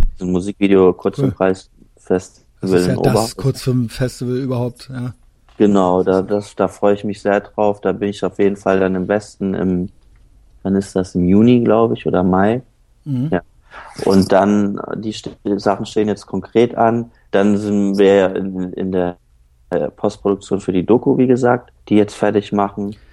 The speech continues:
Speaker 2: Ja, wie
Speaker 1: Und
Speaker 2: wird die heißen nochmal?
Speaker 1: Finding the Beauty.
Speaker 2: Finding the Beauty. Na, da bin ich
Speaker 1: Ja,
Speaker 2: aber, das
Speaker 1: ist
Speaker 2: ist
Speaker 1: der
Speaker 2: ja
Speaker 1: Arbeitstitel
Speaker 2: bis
Speaker 1: zur
Speaker 2: jetzt
Speaker 1: Zeit,
Speaker 2: finde ich
Speaker 1: aber
Speaker 2: das Spannendste. Also da bin ich selber auch ganz gespannt drauf, Lenny.
Speaker 1: Ja, ich auch. Das wird,
Speaker 2: Wenn's
Speaker 1: äh,
Speaker 2: da eine Premiere geben wird, dann, äh,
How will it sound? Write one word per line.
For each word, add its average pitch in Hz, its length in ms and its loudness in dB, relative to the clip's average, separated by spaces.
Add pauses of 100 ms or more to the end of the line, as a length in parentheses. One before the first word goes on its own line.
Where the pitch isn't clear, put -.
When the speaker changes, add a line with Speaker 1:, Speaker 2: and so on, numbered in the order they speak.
(280)
Speaker 2:
Ja, 98 180 2
wie 165 60 4
Speaker 1:
Und 175 60 2
Speaker 2:
wird 196 140 2
die 190 100 2
heißen 196 320 0
nochmal? 170 480 -4 (460)
Speaker 1:
Finding 113 540 0
the 101 80 -2
Beauty. 101 580 -2
Speaker 2:
Finding 165 440 -6
the 143 60 -2
Beauty. 135 580 -6
Na, 123 140 -8
da 131 100 -6
bin 135 140 -6
ich 151 60 -8
Speaker 1:
Ja, 165 80 -4
Speaker 2:
aber, 131 280 -2
das 147 240 -4
Speaker 1:
ist 156 60 -6
Speaker 2:
ist 143 100 -6
Speaker 1:
der 107 120 4
Speaker 2:
ja - 20 -8
Speaker 1:
Arbeitstitel 101 640 -2
Speaker 2:
bis - 100 -14
Speaker 1:
zur 92 120 -4
Speaker 2:
jetzt 85 100 -6 (160)
Speaker 1:
Zeit, 104 120 0
Speaker 2:
finde 147 180 -4
ich 117 80 -6
Speaker 1:
aber 95 80 -2
Speaker 2:
das - 100 -6
Spannendste. 143 480 -8
Also 127 160 -6
da 135 140 -2
bin 139 160 -4
ich - 200 -10
selber 131 280 -6
auch 135 160 -16
ganz 120 300 -12
gespannt - 440 -8
drauf, - 220 -10
Lenny. 117 180 -10
Speaker 1:
Ja, 90 180 2
ich - 220 -10
auch. 90 260 -2
Das 92 280 -12
wird, 92 280 -4
Speaker 2:
Wenn's 120 320 -6
Speaker 1:
äh, - 40 -10
Speaker 2:
da 135 80 -2
eine 135 100 0
Premiere 143 500 -2
geben 131 280 -4
wird, 127 240 -6
dann, 117 220 -4
äh, 113 220 -10